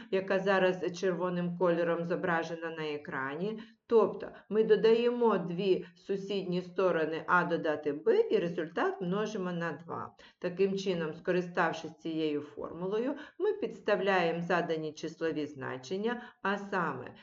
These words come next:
шість додаємо дванадцять, це буде вісімнадцять, множимо результат на два і одержимо тридцять шість сантиметрів, це і буде периметр.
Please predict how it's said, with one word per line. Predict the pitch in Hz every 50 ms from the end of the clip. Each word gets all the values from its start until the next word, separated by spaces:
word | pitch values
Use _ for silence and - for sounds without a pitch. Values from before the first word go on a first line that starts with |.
| - _
шість | - - - 233 233 214 175 -
додаємо | 185 170 - 175 170 175 175 180 175 160
дванадцять, | 147 147 175 185 196 190 175 156 147 147 - 151 143 - -
це | - 160
буде | 165 165 160 143 143 156
вісімнадцять, | 170 208 202 - - 180 156 139 131 131 120 131 143 - - 226 233 - - - - - - -
множимо | 196 202 220 226 214 185 170 170 160 160
результат | 160 156 156 - 185 175 175 175 180 175 170 170 165 156
на | 156 151
два | 135 131 - 175 190 226 311 403 381 - - - - -
і | 175 180
одержимо | 165 170 185 208 254 330 - 370 370 370
тридцять | - - 190 208 190 - - 180 165 -
шість | - 185 170 175 -
сантиметрів, | 165 151 - - 151 143 156 175 233 - - 415 403 370 -
це | - - 180
і | 165
буде | 156 170 196 254 240 403 381
периметр. | 392 - - 185 175 175 156 151 147 151 151 151 147 -